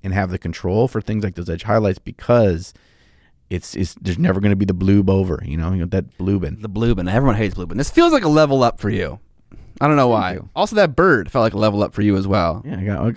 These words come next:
Speaker 2: I feel like you're just
Speaker 1: fucking
Speaker 2: leveling up, dude.
Speaker 1: I'm, like, level forty-three now. I was
Speaker 2: What
Speaker 1: like,
Speaker 2: the fuck,
Speaker 1: I was, like,
Speaker 2: dude?
Speaker 1: thirty-nine at the start of the year.
Speaker 2: You're fucking leaving me behind, bro. That's a, that's
Speaker 1: Get
Speaker 2: a,
Speaker 1: outta
Speaker 2: that's
Speaker 1: here.
Speaker 2: a pretty model, dude.
Speaker 1: Thank you. Thank you. I'd say, oh, I did, it's not entirely, the only thing that isn't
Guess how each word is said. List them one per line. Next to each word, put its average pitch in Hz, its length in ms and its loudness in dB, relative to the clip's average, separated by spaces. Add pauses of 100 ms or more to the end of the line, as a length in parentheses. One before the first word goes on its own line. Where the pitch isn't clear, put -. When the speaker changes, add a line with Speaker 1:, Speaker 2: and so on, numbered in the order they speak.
Speaker 2:
I 233 40 -6
feel 214 100 -6
like 285 80 -2
you're 208 100 0
just 107 60 -4
Speaker 1:
fucking 104 80 -6
Speaker 2:
leveling 143 320 0
up, 131 240 0
dude. - 80 -8
Speaker 1:
I'm, 151 60 -8
like, - 140 -6
level 294 200 -2
forty-three 294 480 0
now. 82 240 -2
I - 40 -4
was 127 100 -4
Speaker 2:
What 151 80 -4
Speaker 1:
like, - 80 -2
Speaker 2:
the 233 80 -8
fuck, 139 560 0
Speaker 1:
I - 20 -8
was, 139 100 -4
like, 151 120 -2
Speaker 2:
dude? 85 100 -10
Speaker 1:
thirty-nine 147 560 0
at 98 80 -2
the - 80 -14
start 127 180 0
of 135 60 -4
the - 60 2
year. - 180 6
Speaker 2:
You're - 80 2
fucking 139 340 -2
leaving 147 220 2
me 131 80 4
behind, 117 560 0
bro. 85 360 -4
That's 107 240 2
a, 139 100 2
that's 110 200 2
Speaker 1:
Get 87 80 0
Speaker 2:
a, 69 60 -6
Speaker 1:
outta - 100 -10
Speaker 2:
that's 151 140 -4
Speaker 1:
here. 156 60 -2
Speaker 2:
a - 20 -6
pretty 143 260 0
model, 95 340 -2
dude. 82 320 -8 (280)
Speaker 1:
Thank 233 300 -2
you. - 180 -18 (260)
Thank 240 200 -10
you. - 60 -12 (120)
I'd 165 160 0
say, 175 160 2
oh, 156 220 4
I 143 100 2
did, 156 300 -2
it's - 120 -6
not 170 220 -2
entirely, 180 960 0 (400)
the 143 80 0
only 170 180 4
thing 208 140 4
that 170 180 2
isn't 175 460 0